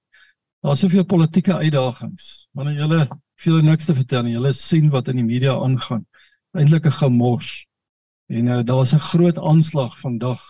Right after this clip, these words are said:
veral op die kerke en verskillende bedieninge. Kom ons bid vir mekaar. Elke bediening, selfs dit wat John hulle doen, Freek, julle wat doen, wat, eh,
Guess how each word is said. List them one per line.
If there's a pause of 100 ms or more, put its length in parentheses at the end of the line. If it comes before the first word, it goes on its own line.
(160)
veral
op
die
kerke
en
verskillende
bedieninge. (360)
Kom
ons
bid
vir
mekaar. (420)
Elke
bediening,
selfs
dit
wat
John
hulle
doen,
Freek,
julle
wat
doen, (460)
wat,
eh,